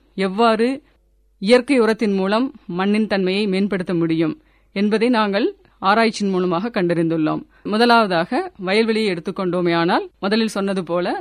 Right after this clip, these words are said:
பயிர் சாகுபடியோடு மீன் வளர்ப்பது, கோழி வளர்ப்பது அல்லது புறா வளர்ப்பு அல்லது ஆடு வளர்ப்பு மற்றும் காளான்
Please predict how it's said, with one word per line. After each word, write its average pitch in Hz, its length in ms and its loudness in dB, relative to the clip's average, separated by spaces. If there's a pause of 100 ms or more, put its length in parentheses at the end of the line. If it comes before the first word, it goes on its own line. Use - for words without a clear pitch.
(100)
பயிர் 220 280 0
சாகுபடியோடு 185 720 0 (460)
மீன் 226 200 4
வளர்ப்பது, 196 460 0 (560)
கோழி 226 300 4
வளர்ப்பது 196 480 -2 (580)
அல்லது 220 280 2
புறா 196 220 2
வளர்ப்பு 190 480 -2
அல்லது 208 280 0
ஆடு 190 260 4
வளர்ப்பு 175 420 -2 (400)
மற்றும் 208 320 -2
காளான் 208 400 2